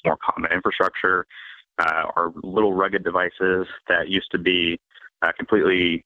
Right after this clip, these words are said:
unique are now running Windows and very common. Even though we're getting farther ahead in the industry, and I do see a lot of optimism to be had, and we're advancing things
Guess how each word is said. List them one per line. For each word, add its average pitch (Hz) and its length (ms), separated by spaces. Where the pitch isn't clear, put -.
unique 92 380
are 90 100
now 95 220
running 92 320
Windows 82 380
and 80 100
very 85 160
common. 80 460
Even 135 320
though 107 360
we're 95 300
getting 107 440
farther 98 320
ahead 95 240
in 90 60
the 85 40
industry, 98 300
and 98 100
I 80 40
do 85 280
see 92 100
a 87 60
lot 87 160
of 85 120
optimism 90 560
to 82 80
be 80 120
had, 85 260
and 87 120
we're 78 240
advancing 85 380
things 131 360